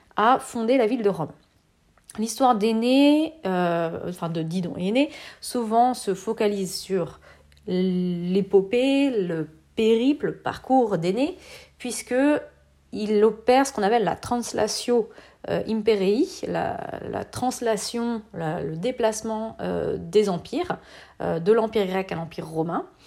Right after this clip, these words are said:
Et, euh, il y a aussi une, une transition, un héritage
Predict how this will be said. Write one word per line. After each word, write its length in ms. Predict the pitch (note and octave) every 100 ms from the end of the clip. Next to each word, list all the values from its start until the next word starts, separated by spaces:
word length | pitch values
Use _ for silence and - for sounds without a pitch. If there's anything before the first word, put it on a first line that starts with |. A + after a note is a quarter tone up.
| - - -
Et, 260 | G3+ G#3+ -
euh, 920 | F#3 F3 E3+ F3 - A#2 A#2+ G3 - G3
il 60 |
y 100 | F#3
a 80 | F#3+
aussi 240 | G3 -
une, 320 | A3+ F#3+ E3+ F#3
une 260 | F#3 E3+ E3+
transition, 1040 | - C#4 D4 C#4 - - A#3+ A#3+ B3 B3
un 120 | F3+ G3
héritage 680 | A#3+ B3 A#3+ A3 A3+ A3